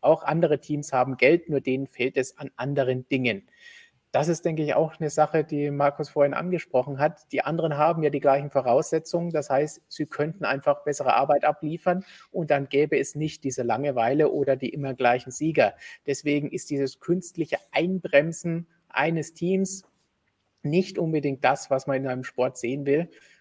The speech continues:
Auch wenn man jetzt einige sagen werden, der Formel eins hat's da schon immer gegeben, hat es auch früher bei Benetton oder bei Schumacher und Ferrari gegeben, dass er eingebremst wurde oder Ähnliches. Aber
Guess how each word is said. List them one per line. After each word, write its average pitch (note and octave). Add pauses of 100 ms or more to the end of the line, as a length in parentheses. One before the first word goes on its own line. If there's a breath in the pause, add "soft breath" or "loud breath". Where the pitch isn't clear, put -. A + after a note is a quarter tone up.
(100)
Auch D3+
wenn D3
man C#3+
jetzt C#3
einige C#3+
sagen C#3
werden, C3+
der C3+
Formel C3
eins D3+
hat's -
da B2+
schon -
immer E3+
gegeben, C#3
hat -
es -
auch C3
früher D3+
bei C#3 (160)
Benetton C#3+
oder C3
bei C3
Schumacher D3+
und C#3
Ferrari C#3+
gegeben, C#3
dass C3
er B2+
eingebremst C#3
wurde C3+
oder -
Ähnliches. C#3 (420 soft breath)
Aber C#3+